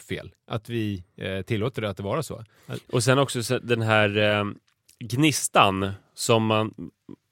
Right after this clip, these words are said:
Speaker 2: man hoppas att ens barn ska få i någonting. Att ett barn, ens barn brinner för någonting. Som till exempel nu när Manne cyklar själv för att spela fotboll och sådär. Ehm, det kan ju inte man väcka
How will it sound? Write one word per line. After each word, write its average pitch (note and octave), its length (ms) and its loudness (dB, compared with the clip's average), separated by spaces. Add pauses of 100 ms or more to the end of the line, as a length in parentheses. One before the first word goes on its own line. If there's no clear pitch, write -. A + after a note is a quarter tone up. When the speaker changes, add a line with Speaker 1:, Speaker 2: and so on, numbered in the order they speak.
(260)
Speaker 2:
man A2 200 0
hoppas D3+ 480 2
att B2+ 140 0
ens A2 260 0
barn G2 480 0 (140)
ska - 220 -4
få C#3+ 300 4
i G#2 80 2
någonting. F2+ 480 -4 (140)
Att - 280 -10
ett - 160 -6
barn, G2+ 320 2 (100)
ens G#2+ 180 -2
barn G2+ 260 0
brinner D#3+ 500 4
för - 120 -6
någonting. F2+ 340 -8 (120)
Som A2 160 -2
till A2+ 120 0
exempel G2+ 280 0
nu F#2+ 60 -2
när F#2+ 80 -2
Manne G2+ 600 2
cyklar - 420 -2
själv F#2 380 -2
för - 160 -6
att F#2 60 -4
spela - 160 -8
fotboll G#2 360 -4
och G#2+ 80 -4
sådär. D2+ 260 -4 (720)
Ehm, F2+ 840 -2 (1080)
det D3 520 4 (840)
kan C3+ 420 4
ju C3+ 120 4
inte A2 420 -2
man G#2+ 420 0
väcka B2+ 680 -2